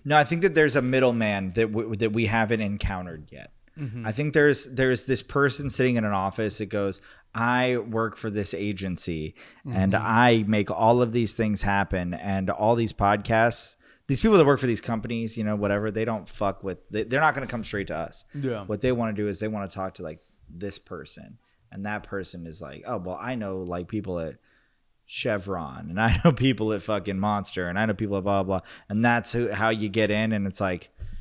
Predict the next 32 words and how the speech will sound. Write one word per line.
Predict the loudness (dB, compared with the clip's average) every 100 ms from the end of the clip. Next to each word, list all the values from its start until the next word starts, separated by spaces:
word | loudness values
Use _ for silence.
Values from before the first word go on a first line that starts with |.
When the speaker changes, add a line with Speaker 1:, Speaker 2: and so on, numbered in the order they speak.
| -10 -10
Speaker 2:
Man, | -4 -4
that |
shit's | -4 -8 -10
silly. | -2
Speaker 1:
we'll | 2
find | 4 4 0
it. | -2 -10 -20 -20 0
And, | 2
and, | 2 -2 0
Speaker 3:
Yeah. | 0
Speaker 1:
we'll | 2
find | 2 2 0
it, | -4
or |
we | -10
fucking | -10 -8 -8 -4 -6
won't. | -2 0 0 -2 _
I | -2 -2
think | -2 0
that | 2
at | 2
the |
end | 0 0
of |
the | 0
day, | 2 2 4
like, | 2
Speaker 2:
Who | 0
cares? | -4 -8 -2
Speaker 1:
I | 2
feel | 2 2 2
so | 2 2 2 2 4 6 6 6 6 2